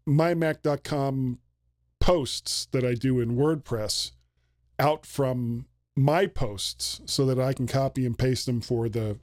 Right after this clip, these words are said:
for the next one, 'cause it's, it's a pain in the neck trying to do it each time.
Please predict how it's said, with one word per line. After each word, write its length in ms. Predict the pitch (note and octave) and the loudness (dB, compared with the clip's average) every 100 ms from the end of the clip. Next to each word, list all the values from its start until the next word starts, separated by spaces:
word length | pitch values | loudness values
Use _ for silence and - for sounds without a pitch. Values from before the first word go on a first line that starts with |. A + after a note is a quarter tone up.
| _ | _
for 160 | - | -4
the 120 | G#2+ G#2+ | 0 0
next 260 | A2+ - | 0 -2
one, 160 | G#2 F#2+ | -6 -8
'cause 220 | - G#2 | -6 -6
it's, 240 | G#2 - - | -4 -6 -4
it's 200 | F#3 - | -4 0
a 60 | D#3 | 0
pain 240 | D3+ D#3+ | 2 0
in 60 | D3+ | 0
the 80 | C3+ | 0
neck 320 | C#3 B2+ - _ _ _ | 0 -2 -6 _ _ _
trying 240 | - C#3 | 0 2
to 60 | C3 | 2
do 140 | A#2+ C3 | 2 0
it 100 | C#3+ | 0
each 200 | B2+ - | -4 -2
time. 320 | B2 A#2+ | -2 -2